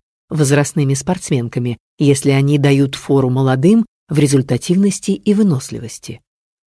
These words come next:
Как им удается ставить рекорды, когда их ровесники порой уже ходят с трудом? Может быть, им повезло с генетикой? Или они знают секрет вечной молодости? Джо Фрил впервые задумался о влиянии возраста на спортивные результаты,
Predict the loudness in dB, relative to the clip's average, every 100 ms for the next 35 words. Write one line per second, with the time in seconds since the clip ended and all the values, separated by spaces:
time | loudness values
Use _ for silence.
0 | _ 0 0 2 4 4 4 2 2 0
1 | -2 -6 -2 -2 -2 -4 -4 0 0 2
2 | -2 -4 _ -4 0 2 2 2 0 2
3 | 2 2 -2 -2 -2 0 4 4 4 2
4 | 0 0 0 2 2 -2 -6 -4 -2 -2
5 | -4 -12 _ _ _ _ _ -4 -2 -2
6 | -2 -4 -2 -4 -2 -2 -2 -2 0 0
7 | 0 0 0 0 -4 -6 -8 -8 _ _
8 | _ 2 4 6 4 2 2 2 2 -2
9 | -2 0 0 0 -2 0 2 2 2 -2
10 | -6 -10 -14 -16 _ _ _ _ _ _
11 | _ 2 4 4 2 4 4 4 2 _
12 | -6 0 2 4 4 4 2 4 2 2
13 | 0 2 4 4 4 4 4 4 4 2
14 | -2 -4 -4 -2 -4 -2 -2 -2 0 2
15 | 2 2 2 0 0 -2 -4